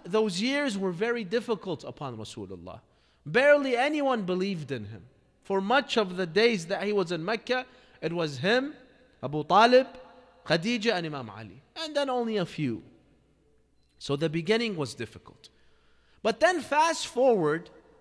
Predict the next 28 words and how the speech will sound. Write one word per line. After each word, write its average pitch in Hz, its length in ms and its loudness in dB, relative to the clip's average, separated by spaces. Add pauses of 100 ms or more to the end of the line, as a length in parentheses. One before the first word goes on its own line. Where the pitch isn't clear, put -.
to 196 120 -2
twenty 330 500 0
years 302 340 -2
later, 139 380 -4 (800)
after 240 380 6
Rasulullah 208 600 2
had 196 220 -4
to 165 100 -6
flee 190 380 -2
Mecca 135 380 -4
and 113 200 -10
go 160 240 0
in, 127 160 -6 (200)
to 139 120 -2
Medina, 123 560 -4 (880)
twenty 370 500 0
years 269 340 -2
later, 165 480 0 (380)
after 160 360 0
he 147 120 -4
was 143 200 -4
sent, 120 500 -10 (320)
the 131 100 -6
Prophet 190 680 -2
came 196 420 -4
back 185 460 -2
to 180 100 -4
Mecca, 240 540 -2